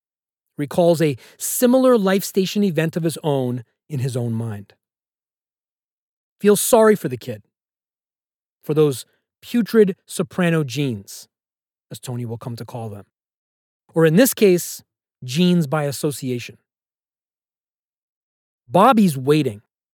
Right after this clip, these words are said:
a bystander in this encounter. Bobby Junior's got nothing, too. And Janice thought so.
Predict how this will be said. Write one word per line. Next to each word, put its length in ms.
a 60
bystander 920
in 100
this 160
encounter. 520
Bobby 240
Junior's 400
got 180
nothing, 340
too. 260
And 120
Janice 360
thought 260
so. 300